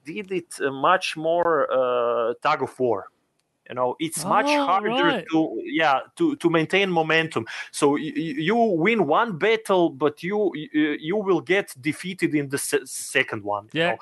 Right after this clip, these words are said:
Speaker 2: you can
Speaker 1: And
Speaker 2: win a
Speaker 1: it's
Speaker 2: battle, but not the war. That's,
Speaker 1: Yeah,
Speaker 2: uh,
Speaker 1: a-, a-,
Speaker 2: yeah.
Speaker 1: a-, and it happens fifty times during the match. In, in Age of
Speaker 2: Yeah.
Speaker 1: Empires two, you had, uh, probably just one big battle, and
Speaker 2: Yeah.
Speaker 1: if you won that one, you, you were there.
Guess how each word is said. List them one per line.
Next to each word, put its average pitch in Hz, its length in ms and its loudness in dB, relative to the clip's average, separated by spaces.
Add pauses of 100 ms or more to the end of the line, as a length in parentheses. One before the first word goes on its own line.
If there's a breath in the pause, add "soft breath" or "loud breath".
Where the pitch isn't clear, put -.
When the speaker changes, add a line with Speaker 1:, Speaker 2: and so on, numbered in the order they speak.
Speaker 2:
you 139 80 -6
can 139 140 -2
Speaker 1:
And 170 80 4
Speaker 2:
win 180 120 2
a 190 40 2
Speaker 1:
it's 165 80 -2
Speaker 2:
battle, 175 320 0
but 156 220 0
not 143 180 -2
the 165 80 0
war. 135 420 2 (240)
That's, 135 340 -2
Speaker 1:
Yeah, 175 260 2
Speaker 2:
uh, - 100 0
Speaker 1:
a-, 160 100 2
a-, - 60 2
Speaker 2:
yeah. 180 180 2 (140)
Speaker 1:
a-, - 180 -4
and 175 120 2
it 233 260 0
happens 220 400 0
fifty 202 400 -2
times 160 340 0
during 151 320 0
the 135 80 -2
match. 131 320 0
In, 135 140 -4
in 143 200 -4
Age 175 280 2
of 117 80 2
Speaker 2:
Yeah. 175 140 2
Speaker 1:
Empires 175 280 0 (240)
two, 202 160 2
you 185 200 2
had, 170 380 0
uh, 143 180 -4 (180)
probably 165 760 2
just 170 460 0
one 151 420 0
big 147 240 0
battle, 165 560 2
and 147 140 2
Speaker 2:
Yeah. 113 120 4
Speaker 1:
if 110 140 -2
you 170 100 4
won 151 600 2
that 160 260 0
one, 160 200 2
you, 151 100 2
you 151 220 0
were 147 180 -2
there. 139 160 2